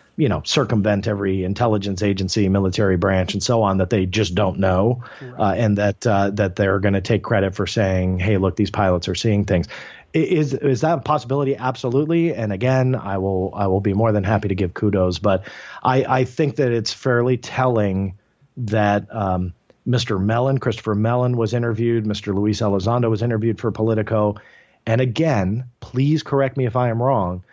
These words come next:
Speaker 1: but I do not recall anywhere in that saying, "To the Stars Academy was, uh, responsible for this." So we're, you know, are we gonna doubt the reporting of Politico, or are we gonna doubt Tom DeLonge's Instagram post?
Speaker 2: <laughs>
Speaker 1: Um, you know,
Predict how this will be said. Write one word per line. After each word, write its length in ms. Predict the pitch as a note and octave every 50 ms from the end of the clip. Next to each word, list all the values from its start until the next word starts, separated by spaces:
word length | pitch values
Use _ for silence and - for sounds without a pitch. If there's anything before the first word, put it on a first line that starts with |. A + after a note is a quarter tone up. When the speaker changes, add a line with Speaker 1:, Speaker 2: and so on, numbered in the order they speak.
| _ _ _ _
Speaker 1:
but 160 | - A2+ G2+
I 160 | E2+ F#2+ A2+ A#2+
do 140 | B2 C3
not 220 | C3+ C3 C3 A#2+ G#2
recall 460 | C3 A#2 - - B2+ A#2 A2 - - -
anywhere 480 | C#3 D#3 F#3 G3+ E3 A#2+ G#2 G2+ G2+
in 280 | F2 - D#3 E3 F3 D#3
that 320 | A#2 G2 F#2 F#2 F#2+ -
saying, 540 | - - C3+ A#2+ A2 G#2 G2+ G#2 G2+ G2+ G2+ - - - _ _ -
"To 220 | - - C#3+ C3+ C3
the 80 | C3
Stars 360 | B2+ - - C3 A#2 A2+ G#2
Academy 760 | G#2 G#2 - B2 A#2 G#2+ G#2 G#2+ G#2+ G#2+ G2+ G2 G2 G2 F#2+ G2 - - _ -
was, 240 | - A2 G#2+ F#2+ F#2
uh, 260 | G#2 G2+ G2+ F#2+ F#2+ F2+ G2 E2+ -
responsible 800 | - C3 A#2 G#2 G#2+ G#2+ - - A2 G2+ G2+ - F#2+ F2+ F#2 F2+
for 300 | E2 - - G#2 F#2 E2
this." 280 | D2 - - - - - - - - - - - -
So 300 | - - C3 A2 G#2+ F#2+
we're, 300 | F#2+ G2+ G#2+ A2 G#2 G#2 - - - - - A3
you 120 | G#3+ D#3+ B2+
know, 160 | G#2 F#2 E2+
are 260 | E2 F#2 F#2 A#2 A#2
we 120 | A#2 B2+
gonna 200 | B2 C3 A#2+ A#2+
doubt 300 | A2+ G#2+ A#2+ A2+ A#2 G#2+
the 100 | A2+ B2+
reporting 460 | A2 A2 G#2 - C3+ B2 A#2+ A#2+ A2+ A2
of 80 | G2
Politico, 560 | - B2+ C3+ F3 G#3 A3+ F#3+ - G#3+ G#3+ G#3+
or 140 | G#3 F3+ D#3 C#3
are 60 | C3
we 100 | C3 B2+
gonna 220 | B2+ A#2 A2+ A2
doubt 440 | G#2 F#2+ B2 A#2+ A#2 A2+ G#2+ - -
Tom 300 | - - A#2 A2+ G#2+ G#2+
DeLonge's 580 | G2+ A2+ G#2+ G#2 G#2 G#2 G#2 G#2+ G#2+ G2 D#2+ -
Instagram 640 | - - E3 D#3 - - A2 F#2+ G2+ G2 G2 F2+ F2+ E2+
post? 400 | - G2+ F#2+ C#3 C#3+ - - - - - - -
Speaker 2:
<laughs> 180 | F3 - -
Speaker 1:
Um, 260 | D#3 A2 G#2 G2+ F#2+ - - B2+
you 100 | B2+ C3
know, 240 | A#2+ G#2+ G2+ G#2 G#2